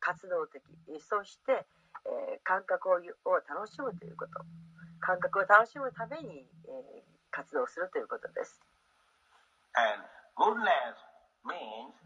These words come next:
Speaker 2: free from the inactivity of ignorance and the activity of passion, but to see things as they are. Oh, I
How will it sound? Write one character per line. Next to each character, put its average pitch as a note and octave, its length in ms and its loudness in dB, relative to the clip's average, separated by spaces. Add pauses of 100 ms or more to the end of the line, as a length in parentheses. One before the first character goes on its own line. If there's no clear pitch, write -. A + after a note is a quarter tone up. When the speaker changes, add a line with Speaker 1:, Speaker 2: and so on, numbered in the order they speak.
(220)
Speaker 2:
free D3+ 540 -10 (180)
from B2+ 220 8
the - 120 -4 (300)
inactivity C#3+ 720 6
of G#2+ 160 10 (180)
ignorance A2 680 4 (720)
and B2+ 560 2 (260)
the - 60 -10 (100)
activity D3 520 -2
of A2+ 100 2 (140)
passion, F3+ 600 6 (840)
but D3 400 4 (400)
to - 100 -16 (160)
see - 560 -16 (100)
things B2+ 380 -10
as G#2+ 160 2 (100)
they F2 60 -8
are. E2 260 -2
Oh, F#2+ 360 2 (600)
I A#2 140 8